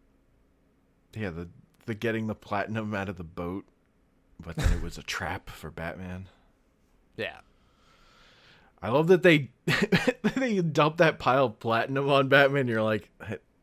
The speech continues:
Speaker 1: Batman is fucking dead."
Speaker 2: Yeah, dude. Like, it sounded beefy, too. It had a good chonk
Speaker 1: <laughs> He
Speaker 2: to
Speaker 1: just
Speaker 2: it.
Speaker 1: gets
Speaker 2: He's like,
Speaker 1: fucking crunched.
Speaker 2: Yeah.
Speaker 1: It's like, yeah, he's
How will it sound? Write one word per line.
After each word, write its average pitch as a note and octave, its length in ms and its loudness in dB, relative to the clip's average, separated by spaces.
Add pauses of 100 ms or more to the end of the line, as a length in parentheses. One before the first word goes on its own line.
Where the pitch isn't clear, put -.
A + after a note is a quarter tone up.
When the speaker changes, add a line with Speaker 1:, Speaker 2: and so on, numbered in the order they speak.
Speaker 1:
Batman C3+ 360 -2
is E2 200 -8
fucking D#2+ 540 -10
dead." F2+ 340 -6 (480)
Speaker 2:
Yeah, C#3 300 0
dude. B2+ 560 -2 (340)
Like, C#3 280 -4
it D#3+ 120 -8
sounded - 560 2
beefy, A#2+ 560 2
too. F2 420 -14 (440)
It C#3 80 -12
had B2+ 140 -6
a - 80 -12
good A#2+ 200 -8
chonk - 400 -4
Speaker 1:
<laughs> - 0 -
He F#4 60 2
Speaker 2:
to C4+ 180 -6
Speaker 1:
just C#4 140 -8
Speaker 2:
it. - 140 -6
Speaker 1:
gets A#3+ 240 -2
Speaker 2:
He's G3 120 -12
like, A3+ 220 -2
Speaker 1:
fucking F3+ 260 -6
crunched. - 880 -2 (480)
Speaker 2:
Yeah. G#2+ 200 -10
Speaker 1:
It's F2 100 -10
like, D#2+ 260 -14
yeah, B2+ 140 -2
he's A#2+ 240 -6